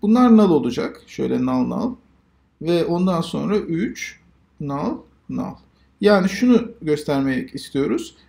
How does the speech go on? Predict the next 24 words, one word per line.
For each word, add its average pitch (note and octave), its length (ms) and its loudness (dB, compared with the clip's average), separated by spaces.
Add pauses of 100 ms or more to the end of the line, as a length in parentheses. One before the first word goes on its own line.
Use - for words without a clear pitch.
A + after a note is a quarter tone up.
Şöyle F3+ 320 0
bir F3 240 0
ağaç D#3+ 320 0
yapısında, A#2+ 560 -4
ikili C#3+ 320 -8
ağaç C3 300 -6
yapısında C3 420 -6
şöyle D#3+ 300 -4
bir C3+ 60 -8
şeyden C#3 380 -4
bahsediyoruz. C3 580 -6
Node F3 280 -2
var, C#3 400 -4 (420)
left E3+ 460 0
var C3 480 -4 (340)
ve F#3 140 0
right D3+ 360 4
var. - 420 -8 (340)
Yani, E3 560 2 (180)
e, D3+ 180 -2
bunun F3 200 0
gösterimi C#3+ 520 -2
node, E3 320 -4 (420)
left, C#3+ 580 -2